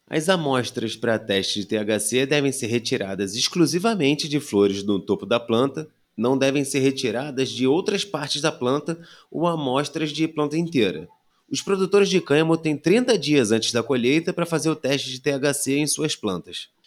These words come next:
Os agricultores podem queimar safras, uma mudança nas regras preliminares do U S D A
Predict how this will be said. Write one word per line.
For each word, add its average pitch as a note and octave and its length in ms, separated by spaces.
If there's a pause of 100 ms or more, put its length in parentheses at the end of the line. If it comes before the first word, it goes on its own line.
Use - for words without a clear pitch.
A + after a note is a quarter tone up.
(300)
Os B2 160
agricultores C#3+ 600
podem C3 280
queimar C#3+ 440
safras, C#3 760
uma G2+ 160
mudança A2+ 460
nas D#3+ 200
regras A2+ 340
preliminares C#3 800
do C#3+ 180
U G#2+ 120
S G#2 240
D A#2+ 100
A A#2+ 260